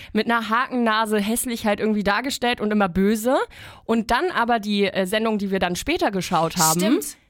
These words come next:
Speaker 1: das
Speaker 2: Ja.
Speaker 1: sind dann immer Powerfrauen gewesen.
Speaker 2: Mhm.
Speaker 1: Das waren immer coole Frauen und man wollte sein wie die. Da hat
Speaker 2: Mhm.
Speaker 1: sich echt nochmal irgendwie auch was geändert, finde ich,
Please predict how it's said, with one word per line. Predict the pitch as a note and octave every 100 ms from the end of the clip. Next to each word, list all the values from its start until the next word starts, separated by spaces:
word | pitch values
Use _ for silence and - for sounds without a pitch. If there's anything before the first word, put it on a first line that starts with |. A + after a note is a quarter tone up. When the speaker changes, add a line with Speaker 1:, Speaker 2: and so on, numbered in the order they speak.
| _ _
Speaker 1:
das | C#4
Speaker 2:
Ja. | D#4+
Speaker 1:
sind | A#3 A#3
dann | A#3+
immer | B3 C#4
Powerfrauen | C#4 E4 F4+ - G#3+ G3+
gewesen. | F#3+ F3 F3 D4
Speaker 2:
Mhm. | -
Speaker 1:
Das | D#4+
waren | F4+
immer | C4 B3+
coole | - F4+ F#4
Frauen | - G3 G3
und | G3+
man | G3+
wollte | G3+ A3 A3+
sein | G#3+ A3+
wie | A3
die. | G#3+ D4 A3+ D#3 - D4 F3+
Da | G#3+
hat | B3
Speaker 2:
Mhm. | B3
Speaker 1:
sich | C#4+
echt | D#4 A#3+
nochmal | C4+ C4 A#3+
irgendwie | A#3 A#3+ A#3+
auch | G#3+ A3
was | A#3+
geändert, | B3+ - C#4 E3
finde | - E3+ E3+
ich, | C4 -